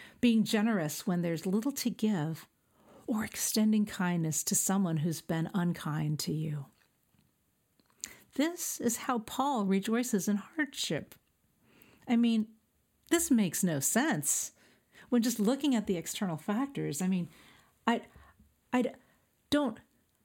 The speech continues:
from an external perspective, it's very difficult to see how Paul would be joyful in this moment. I'd mentioned earlier that understanding the meaning and purpose of his suffering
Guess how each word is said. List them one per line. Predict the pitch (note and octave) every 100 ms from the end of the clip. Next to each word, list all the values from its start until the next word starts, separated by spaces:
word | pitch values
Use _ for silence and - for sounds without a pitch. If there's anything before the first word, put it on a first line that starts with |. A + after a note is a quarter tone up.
| _ _ _
from | A3+ A3
an | - - -
external | A#3+ - B3+ G#3+
perspective, | G3 G#3+ - A#3 A3+ F#3 D#3+ - _ -
it's | -
very | - B3
difficult | - A#3+ A#3+ - G3 -
to |
see | D#3+ - D3 C#3 D3+ _ _ _ _
how | - G3
Paul | F#3 - F#3+ F3 F3+ - -
would | G3 D#3+
be | F3+
joyful | D3 F3+ E3 D#3+ - - F3+ - _ _ _
in | F#3+ F3
this | E3 -
moment. | E3 E3 A#3+ - - _ _ _ _ _ _ _ _ _ _ _ _ - - -
I'd | G#3+ G#3
mentioned | B3 B3+ C4+
earlier | F3 D#3+ D#3 D#3
that | D#3+ F#3
understanding | G#3 A#3+ B3 B3 - F#3+ E3+ E3 E3
the |
meaning | E3 E3+ G#3 B3+ B3
and | B3 A3+
purpose | E3 D#3+ D#3+ E3
of | D#3+
his | G#3+ A3+
suffering | - G3 - E3 D#3+